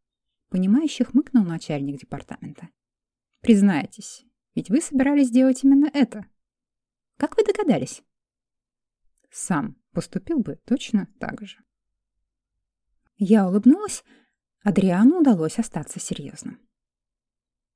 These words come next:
«Надеюсь, визит моего близкого родственника не испортил вам аппетит, и вы составите мне компанию». Он согнул руку в локте, предлагая опереться. Столовая была накрыта на троих.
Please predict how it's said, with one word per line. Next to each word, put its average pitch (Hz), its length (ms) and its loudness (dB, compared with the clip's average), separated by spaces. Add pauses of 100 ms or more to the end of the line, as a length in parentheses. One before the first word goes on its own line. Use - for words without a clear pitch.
(180)
«Надеюсь, 226 720 4
визит 170 480 -2
моего 160 360 -2
близкого 170 520 -4
родственника 302 560 2 (320)
не 285 120 12
испортил 262 440 2
вам 208 180 4
аппетит, - 580 -8
и 226 140 0
вы 277 100 4
составите - 600 -4
мне 185 280 0
компанию». - 640 -10 (880)
Он 220 120 6
согнул 214 360 2
руку 208 220 -2
в 277 40 -4
локте, 392 300 -2
предлагая 156 540 -6
опереться. - 460 -16 (1200)
Столовая 233 460 -2
была 254 220 2
накрыта 220 440 0
на 208 100 2
троих. - 480 -14